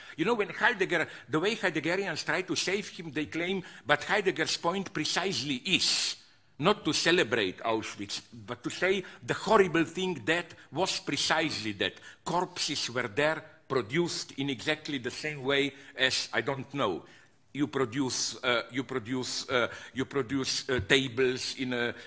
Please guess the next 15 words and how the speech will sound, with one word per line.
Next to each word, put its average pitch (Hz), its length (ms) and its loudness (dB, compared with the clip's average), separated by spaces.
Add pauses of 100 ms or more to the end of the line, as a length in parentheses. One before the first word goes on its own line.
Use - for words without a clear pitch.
in 127 160 -6
a 120 60 -2
furniture 127 600 0
factory, 120 580 -2
or 120 240 0
you 127 160 -2
produce 123 760 -2
whatever, 113 600 0
uh, 110 340 0
uh, 107 180 2 (140)
you 123 80 -6
produce, 120 580 -4 (340)
uh, 131 40 -4
uh, 120 60 0
uh, 113 500 4